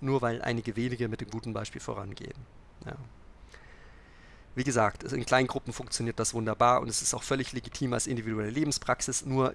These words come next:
die Hoffnung, dass davon eine Gesellschaft besser würde, d-, die wird sich nie erfüllen. Und wir wissen also seit ein paar Jahrhunderten, warum das so wird, wenn wir es nicht sogar be-, schon seit Thukydides wissen, warum das so ist.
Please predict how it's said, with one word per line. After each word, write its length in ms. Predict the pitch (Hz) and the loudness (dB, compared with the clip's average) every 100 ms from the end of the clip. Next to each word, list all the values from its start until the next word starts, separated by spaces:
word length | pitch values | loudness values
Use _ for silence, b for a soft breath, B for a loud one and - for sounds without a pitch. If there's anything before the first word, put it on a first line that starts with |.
| - | -2
die 100 | 117 | 0
Hoffnung, 580 | - 214 - 127 107 | 4 4 4 0 0
dass 180 | 107 120 | -2 0
davon 260 | 135 135 120 | 2 2 0
eine 100 | 113 | -4
Gesellschaft 500 | 110 127 143 127 - | 0 2 2 -2 -2
besser 300 | 117 123 104 | -4 -2 -4
würde, 300 | 107 110 110 - | -6 -6 -6 -8
d-, 80 | - | -10
die 160 | - 120 | -10 -8
wird 140 | 117 | -8
sich 180 | - - | -8 -8
nie 140 | 113 110 | -6 -6
erfüllen. 480 | 113 - - - - - - - | -6 -8 -10 -10 -16 -20 -20 -12
Und 180 | 117 110 | -10 -6
wir 100 | 120 | -2
wissen 320 | 127 - 113 | 0 0 -4
also 300 | - 110 107 113 | -6 -8 -8 -6
seit 240 | 107 113 | -6 -6
ein 500 | - - - - - | -10 -16 -16 -20 -10
paar 120 | - | -6
Jahrhunderten, 580 | 117 104 123 120 107 113 | -4 -4 -2 -2 -4 -4
warum 280 | 107 110 117 | -2 0 0
das 200 | 104 - | 0 -4
so 120 | 107 | -4
wird, 240 | 104 123 104 | -4 -2 -2
wenn 160 | 117 | -2
wir 60 | 113 | -2
es 100 | - | -4
nicht 120 | 117 | -6
sogar 220 | 117 107 | -6 -6
be-, 120 | - | -6
schon 200 | - 117 113 | -6 -4 -2
seit 200 | 110 - | -4 -4
Thukydides 560 | 127 156 135 107 - | -6 -2 0 0 0
wissen, 240 | 113 - 110 | 0 -2 -4
warum 240 | 107 - | -6 -6
das 200 | - - | -8 -10
so 60 | - | -12
ist. 200 | - | -14